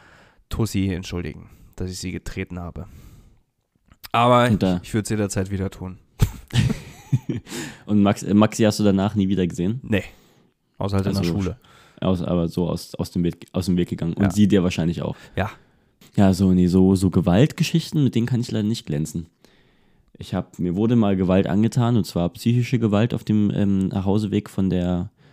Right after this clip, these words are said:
Speaker 2: ähm, wahrscheinlich von derselben Schule, oder?
Speaker 1: Mhm.
Speaker 2: Ja, von derselben Schule, ähm, bin ich durch den Tunnel gelaufen und am Ende des Tunnels, äh, folgt ein großer Kreisverkehr und ich stand mit meinem kleinen, äh, Rucksack, äh, an dem Kreisverkehr und hab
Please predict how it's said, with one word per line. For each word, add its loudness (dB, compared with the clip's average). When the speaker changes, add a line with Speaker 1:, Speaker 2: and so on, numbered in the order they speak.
Speaker 2:
ähm, 0
wahrscheinlich 0
von 2
derselben 2
Schule, 0
oder? 0
Speaker 1:
Mhm. 0
Speaker 2:
Ja, 2
von -2
derselben 2
Schule, 0
ähm, 4
bin 6
ich 2
durch 2
den 6
Tunnel 8
gelaufen 4
und 4
am 4
Ende 4
des 2
Tunnels, 4
äh, 2
folgt 2
ein 4
großer 0
Kreisverkehr -4
und -4
ich -6
stand -4
mit -4
meinem 0
kleinen, -2
äh, -2
Rucksack, 0
äh, -4
an -2
dem -2
Kreisverkehr -6
und -2
hab -6